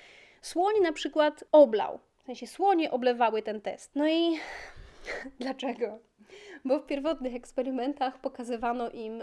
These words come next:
małe lustro, w którym widziały tylko fragment słonia, szarą ścianę i szarą ścianę słonia przed sobą i to lustro było za kratami i w ogóle, no więc słonie nie, w ogóle nie czaiły, o co chodzi tym ludziom,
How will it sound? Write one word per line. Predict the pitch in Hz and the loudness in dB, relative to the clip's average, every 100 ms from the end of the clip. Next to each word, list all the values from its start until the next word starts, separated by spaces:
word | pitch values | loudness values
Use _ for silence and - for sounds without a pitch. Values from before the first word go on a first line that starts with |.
| - | -8
małe | 254 285 339 311 | -4 -2 0 0
lustro, | 262 269 330 - 339 | -2 -4 -6 -4 -4
w | - | -4
którym | 277 277 | -4 -4
widziały | 262 214 208 220 | -4 -4 -4 -4
tylko | 202 - 214 208 214 208 | -8 -6 -4 -2 -4 -4
fragment | 254 247 247 214 208 | -4 -4 -4 -6 -8
słonia, | - 240 269 269 254 262 - - - | -6 -2 0 0 -2 -4 -12 -18 -12
szarą | - - 233 226 220 226 | -10 0 0 2 -6 -10
ścianę | - - - 226 254 294 285 277 - | -14 -14 -2 0 2 0 0 0 -2
i | 240 240 233 226 226 226 226 226 226 226 - - - | -10 -10 -10 -10 -12 -12 -12 -14 -16 -16 -16 -14 -14
szarą | 226 - 226 226 226 | -10 -6 -4 -2 -4
ścianę | - 240 226 220 | -6 -4 -4 -6
słonia | - 247 208 254 - - - - _ _ - | -4 -4 -4 -10 -16 -20 -20 -20 _ _ -14
przed | - 233 | -12 -12
sobą | - 214 233 294 277 - | -8 -6 -2 0 0 -6
i | 233 226 214 | -12 -14 -8
to | 214 208 | -8 -6
lustro | 220 233 226 | -8 -8 -8
było | 220 196 202 | -6 -6 -6
za | 202 | -8
kratami | - - - 240 294 247 220 202 | -8 -8 -2 0 0 -2 -6 -8
i | |
w | 208 | -10
ogóle, | 202 202 | -6 -8
no | 202 202 | -8 -8
więc | 208 208 | -10 -12
słonie | - 214 226 226 | -12 -8 -8 -8
nie, | 233 | -8
w | |
ogóle | 226 240 | -6 -4
nie | 233 226 | -4 -6
czaiły, | 196 190 190 | -8 -8 -8
o | 190 | -10
co | - 220 | -12 -10
chodzi | 214 208 | -10 -10
tym | 208 208 | -12 -10
ludziom, | 202 202 202 220 | -8 -8 -10 -12